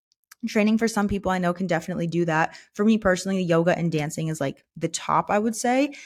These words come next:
but then embodiment work too, 'cause, like, you're really connecting, you're really getting in tune with not just your body, but your energy as well. So definitely a fun way. And if you aren't someone that can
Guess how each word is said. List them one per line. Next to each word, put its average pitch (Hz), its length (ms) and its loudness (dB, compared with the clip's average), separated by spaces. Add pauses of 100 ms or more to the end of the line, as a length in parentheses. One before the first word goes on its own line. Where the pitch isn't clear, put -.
(160)
but 196 80 -4
then 185 140 0
embodiment 165 580 0
work 156 240 -4
too, 151 220 -2
'cause, - 120 -14
like, 151 200 -2
you're 160 160 4
really 170 520 4
connecting, 151 540 -4
you're 160 160 2
really 170 300 4
getting 160 340 -2
in 165 160 0
tune 160 640 -2 (360)
with 165 520 -4
not 185 240 0
just 233 160 -4
your 185 100 -2
body, 160 260 0
but 208 160 0
your - 180 -2
energy 151 360 -4
as 147 140 -8
well. - 360 -4
So - 320 -4 (400)
definitely 226 440 0
a 220 40 -2
fun 208 280 -2
way. 196 340 4
And 185 340 -2 (440)
if 185 180 -2
you 220 320 0 (240)
aren't 214 320 2
someone 226 320 2
that 214 160 -2
can 208 300 -4